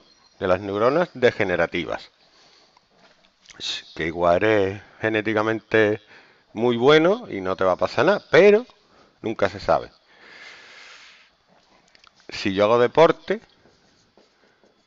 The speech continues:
prevengo, que igual luego tengo lumbago por lo que sea, pero prevengo, si tengo los huesos y los músculos fuertes,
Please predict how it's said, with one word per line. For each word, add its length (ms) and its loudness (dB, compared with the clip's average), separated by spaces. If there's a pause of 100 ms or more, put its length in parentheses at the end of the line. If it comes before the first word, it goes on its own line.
(120)
prevengo, 760 0 (400)
que 120 -4
igual 340 -2
luego 260 -4
tengo 240 -4
lumbago 460 2
por 120 -4
lo 100 -2
que 80 -2
sea, 440 4
pero 240 -2
prevengo, 840 2 (380)
si 140 -12
tengo 200 -4
los 200 -4
huesos 260 2
y 60 -4
los 120 -4
músculos 400 -4
fuertes, 500 -2